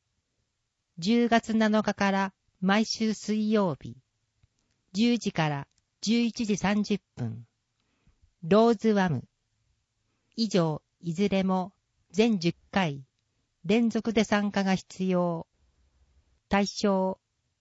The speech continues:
六十五歳以上の市民。定員、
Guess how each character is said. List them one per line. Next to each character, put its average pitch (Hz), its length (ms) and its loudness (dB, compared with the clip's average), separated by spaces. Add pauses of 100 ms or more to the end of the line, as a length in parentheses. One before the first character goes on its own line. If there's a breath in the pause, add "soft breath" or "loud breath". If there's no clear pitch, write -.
(140)
六 190 260 2
十 233 260 2
五 226 140 0
歳 220 440 0
以 208 60 -4
上 165 260 0
の 147 120 -4
市 - 240 -6
民。 127 240 -4 (920)
定 202 220 2
員、 185 420 -2